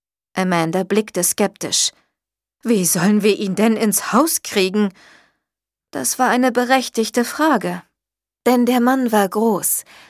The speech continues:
Kate schätzte ihn auf gut ein Meter neunzig. Außerdem hatte er breite Schultern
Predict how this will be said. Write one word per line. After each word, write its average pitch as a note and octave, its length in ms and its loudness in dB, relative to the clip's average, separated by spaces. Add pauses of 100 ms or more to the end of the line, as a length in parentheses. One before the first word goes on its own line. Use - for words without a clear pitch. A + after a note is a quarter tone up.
(180)
Kate C4 300 0
schätzte A#3+ 380 0
ihn G3+ 180 0
auf F3+ 200 0
gut G#3+ 280 0
ein G#3+ 260 2
Meter F3+ 260 0
neunzig. F#3 680 -2 (520)
Außerdem A#3+ 640 0
hatte A#3+ 240 0
er F#3+ 140 0
breite G#3 400 0
Schultern F#3 640 -2